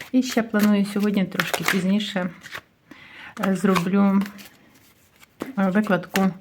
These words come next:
на липень. Так що підписуйтесь, не пропускайте наступне відео. Будемо дивитись. Перше питання.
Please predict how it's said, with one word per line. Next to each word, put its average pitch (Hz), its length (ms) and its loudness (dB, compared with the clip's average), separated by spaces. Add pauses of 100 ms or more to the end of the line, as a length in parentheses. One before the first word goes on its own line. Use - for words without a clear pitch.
(360)
на 202 120 4
липень. 185 460 2 (680)
Так - 160 -20
що - 180 -10 (160)
підписуйтесь, 226 720 -4
не 190 60 -2
пропускайте 185 800 -4
наступне 196 480 -6
відео. 233 440 0 (1080)
Будемо 214 600 2 (600)
дивитись. 180 800 -4 (480)
Перше 214 280 -2
питання. 175 640 -6